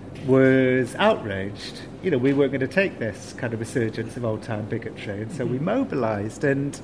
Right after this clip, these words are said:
Speaker 1: I think that was probably the first great Twitter mobilisation in about twenty twelve, I think.
Speaker 2: Looking back on that from the perspective of having now written this book and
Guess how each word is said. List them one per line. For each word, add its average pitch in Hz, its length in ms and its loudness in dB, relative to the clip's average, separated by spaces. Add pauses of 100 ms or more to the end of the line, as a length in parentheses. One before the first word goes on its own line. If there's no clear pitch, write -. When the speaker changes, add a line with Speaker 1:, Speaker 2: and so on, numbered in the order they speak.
(180)
Speaker 1:
I 214 80 2
think 214 220 2
that 214 140 4
was 208 100 -2
probably 208 320 0
the 180 100 0
first 190 360 0
great 180 360 4
Twitter 175 280 -2
mobilisation 160 960 -2 (160)
in 160 140 -2
about 165 260 -2
twenty 175 320 -6
twelve, - 520 -4
I 180 40 -2
think. 208 320 -4 (320)
Speaker 2:
Looking 196 240 -2
back 190 240 -2
on 165 80 -4
that 151 180 -6
from 139 200 -6
the 131 60 -8
perspective 151 480 -6
of 123 100 -10
having 139 260 -4
now 131 220 -4
written 135 260 -8
this 127 160 -10
book 135 320 -8
and 127 120 -10